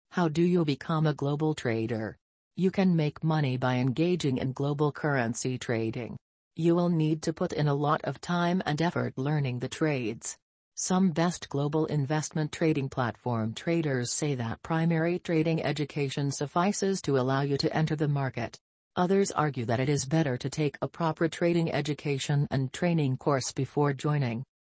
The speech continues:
Whatever case it may be, make sure you have enough money to start and are highly motivated for real-time action on the market. The ability to accurately determine the price movement for different currencies is the most critical investment to become a currency trader.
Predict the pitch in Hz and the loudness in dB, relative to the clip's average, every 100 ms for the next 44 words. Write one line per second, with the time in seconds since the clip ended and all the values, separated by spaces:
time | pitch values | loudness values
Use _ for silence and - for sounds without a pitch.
0 | - 165 165 208 233 220 170 139 139 - | -4 0 2 2 2 0 2 0 0 0
1 | 139 131 131 139 117 113 - _ - 170 | 0 0 0 0 0 -2 -8 _ -2 0
2 | 160 - - 175 147 131 131 160 151 147 | 0 -4 -2 0 2 0 2 2 2 2
3 | 131 151 139 139 139 123 120 - 165 110 | 0 -2 -2 -2 -2 -4 -4 0 2 2
4 | 104 - 139 135 139 135 - 170 180 180 | -2 -4 -4 0 -2 -2 -2 0 0 0
5 | 156 131 139 135 135 143 - 143 139 143 | 0 0 0 -2 0 -2 -2 -2 0 0
6 | 139 135 139 131 139 156 - - 139 - | 0 0 -2 0 -2 -2 -4 -6 -4 -2
7 | 135 135 135 131 - 107 - _ _ _ | -2 0 0 -2 -2 -6 -8 _ _ _
8 | - 180 170 147 143 147 127 120 - 143 | -2 2 2 2 2 2 0 -2 -4 -2
9 | 135 - 180 165 - 156 147 139 170 165 | -2 -2 0 2 2 0 0 0 2 4
10 | 160 160 160 - 160 170 - 151 151 143 | 4 4 2 -2 -2 -2 -2 -2 -2 -2
11 | 147 156 - 170 156 175 180 165 - 156 | -4 -4 -2 0 0 -2 0 -2 -2 -2
12 | 147 143 - 113 113 - 131 139 139 147 | -2 -2 -4 -2 -4 -4 -4 -2 -2 -2
13 | 151 - - 160 139 120 113 - 143 151 | -4 -6 -2 0 0 -4 -4 -2 0 0
14 | 151 - 156 151 156 143 - 165 156 139 | -2 -2 -4 -2 -2 -2 -2 -2 0 -2
15 | - 160 127 117 - 127 - 120 113 113 | -2 -2 0 -2 -4 -4 -2 -2 0 -2
16 | 110 104 | -4 -6